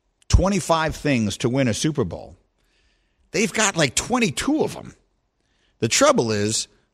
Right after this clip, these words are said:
overwhelmingly, the most important one is the one that not only don't they have, but they couldn't be farther from having. They have the worst quarterbacks in the N F L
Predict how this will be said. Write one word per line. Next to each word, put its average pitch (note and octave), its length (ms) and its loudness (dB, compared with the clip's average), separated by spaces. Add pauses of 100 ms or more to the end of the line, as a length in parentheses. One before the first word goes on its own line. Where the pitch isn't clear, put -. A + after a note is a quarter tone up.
(100)
overwhelmingly, G3+ 1000 6
the C3+ 100 6
most D3+ 260 2
important C#3+ 460 2
one G2+ 380 -4 (360)
is B2+ 160 4
the D#3 80 4
one F#3 200 4
that E3 100 4
not E3+ 220 4
only D#3 200 0
don't C3+ 280 2
they A#2 180 0
have, G#2 540 -4 (180)
but C#3 160 4
they C3 140 4
couldn't E3+ 340 4
be A2 140 -4
farther B2+ 420 0
from F2 200 -4
having. - 360 -8 (720)
They C#3 80 6
have F3 140 6
the C#3 80 4
worst C#3+ 400 4
quarterbacks A2+ 580 0
in A2 80 0
the G#2 140 0
N G#2 80 -2
F G2+ 180 -6
L F#2 300 -4